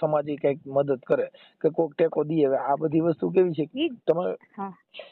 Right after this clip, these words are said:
Speaker 1: તમારું એકાબીજાનો મનનો નિર્ણય લીધેલો છે, એની અંદર શું કરે, કોઈ બીજા શું કરે?
Speaker 2: અરે ના મનસુખભાઈ, એટલે જ હું તમને ઈ જ કહું છું કે એમને એમ કહે છે કે મારા પચાસ જણા સાક્ષી છે, એવું તમારી, તમારા મોઢે બોલ્યા તા કે નહોતા બોલ્યા?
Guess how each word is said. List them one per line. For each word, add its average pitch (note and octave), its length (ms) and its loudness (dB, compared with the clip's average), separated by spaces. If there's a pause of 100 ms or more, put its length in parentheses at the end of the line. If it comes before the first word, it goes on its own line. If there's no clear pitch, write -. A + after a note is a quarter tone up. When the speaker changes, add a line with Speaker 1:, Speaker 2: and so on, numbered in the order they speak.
(160)
Speaker 1:
તમારું F#3+ 320 2
એકાબીજાનો F#3+ 520 -2
મનનો F3 320 -2
નિર્ણય F#3+ 320 0
લીધેલો F3+ 380 0
છે, F3+ 120 -6
એની F#3 280 -4
અંદર F3 180 0
શું G#3 220 0
કરે, C3+ 280 -2 (480)
કોઈ D#3 180 0
બીજા E3+ 260 0
શું F#3 200 -4
કરે? G3+ 140 0
Speaker 2:
અરે D#4 120 -4
ના B3+ 540 -8
મનસુખભાઈ, B3 540 -4
એટલે C#4 280 -2
જ C4 60 -6
હું C#4+ 140 -6
તમને C#4+ 240 -8
ઈ C#4+ 160 -6
જ B3 40 -12 (140)
કહું A#3+ 180 -4
છું D4 220 -8
કે C4+ 560 -6
એમને D4+ 260 0
એમ F4 100 -2
કહે E4 180 -2
છે E4 80 0
કે C#4 80 -4
મારા C#4+ 200 0 (120)
પચાસ B3+ 480 -4
જણા A3+ 240 -2
સાક્ષી G#3 480 -6
છે, A#3 140 -6
એવું A#3 340 -2
તમારી, D4+ 460 0
તમારા C#4+ 420 0
મોઢે C4+ 260 0
બોલ્યા C#4+ 320 0
તા C#4 120 -4
કે A#3+ 100 -12
નહોતા F#3+ 180 -10
બોલ્યા? F#3 260 -10